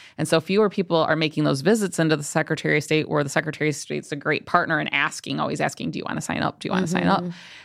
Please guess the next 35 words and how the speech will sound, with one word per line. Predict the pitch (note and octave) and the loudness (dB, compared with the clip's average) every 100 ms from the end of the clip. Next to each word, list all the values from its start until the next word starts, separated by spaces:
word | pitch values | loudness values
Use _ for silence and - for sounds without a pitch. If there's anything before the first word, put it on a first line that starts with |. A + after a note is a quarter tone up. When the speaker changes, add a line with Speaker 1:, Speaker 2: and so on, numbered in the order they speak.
| - | 0
Speaker 1:
And | F3 | 0
so | E3+ - E3+ E3 | 2 4 4 4
Representative | F3 F#3+ B3 C4 G#3+ D#3+ | 2 0 2 2 2 2
Braybeck | D3+ E3+ D#3+ | 2 2 0
has | - D#3 C#3+ | 0 -2 -2
this | C#3+ | -8
really | C#3+ E3 | -2 -2
creative | G3 - D#3 D#3 | -4 -4 -2 0
idea | D3 C#3+ - E3+ F3+ D3+ D3 | 0 -2 -2 0 2 2 0
to | - - D#3 D3 | -4 -2 0 2
add | D#3 D#3 | 2 0
a | D3+ | -2
checkoff | - - A3+ D#3 D3+ - | -4 -4 0 0 0 -2
box. | D#3 D3 D3 - - - - - - - | 0 2 0 -4 -10 -12 -20 -20 -12 -8
It's | D3 - - | -8 -8 -12
totally | - D#3 F#3 B3 | -2 0 2 4
optional, | A3 F3+ - E3 D3+ D#3+ G3 - - - - | 2 0 -4 -2 0 0 -2 -8 -20 -6 0
um, | D3+ D3 D3+ D3+ | 2 2 2 2
but | D#3+ | 0
to | - | 2
add | D#3 D#3+ | 0 0
this | D#3+ | -2
check, | - F3 E3 - | -4 -4 -4 -8
checkoff | - - E3+ D#3+ - | -12 -4 -2 -2 -2
box | D#3 D#3 D3+ - | 0 0 -2 -2
on | D3+ D3 D3+ | 0 2 0
our | - D3 D3 | -2 0 0
tax | C#3+ B3+ D4+ - | 0 -2 -2 -6
forms, | - G#1 - - | -10 -10 -8 -6
our | - | -6
state | - D#3+ D#3 | -2 -2 -2
of | D#3 D3+ | -6 -6
Michigan | D3+ - D#3 | -6 -4 -6
tax | E3 B3+ - - | -4 -6 -10 -12
forms. | - - - | -12 -10 -10